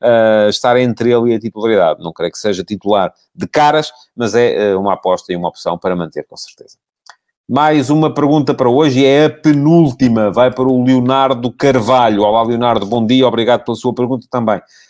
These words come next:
Pergunta-me o Leonardo, hum, na sua opinião, um jogador como Nakajima não tinha que jogar de caras no Porto? Olha,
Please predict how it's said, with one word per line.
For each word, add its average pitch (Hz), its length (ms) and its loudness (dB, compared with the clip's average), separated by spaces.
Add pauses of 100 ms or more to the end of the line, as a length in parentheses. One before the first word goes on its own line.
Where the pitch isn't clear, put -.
(200)
Pergunta-me 180 400 0
o 165 100 2
Leonardo, 131 600 0 (300)
hum, 110 720 -4 (300)
na 165 140 0
sua 214 180 -2
opinião, 160 480 0 (360)
um 190 100 0
jogador 180 300 2
como 165 200 0
Nakajima 160 640 -2
não 147 160 -2
tinha 160 180 -4
que 123 100 -14
jogar 135 200 0
de 117 80 -12
caras 151 300 0
no 127 120 -2
Porto? - 380 -2 (220)
Olha, 123 220 -4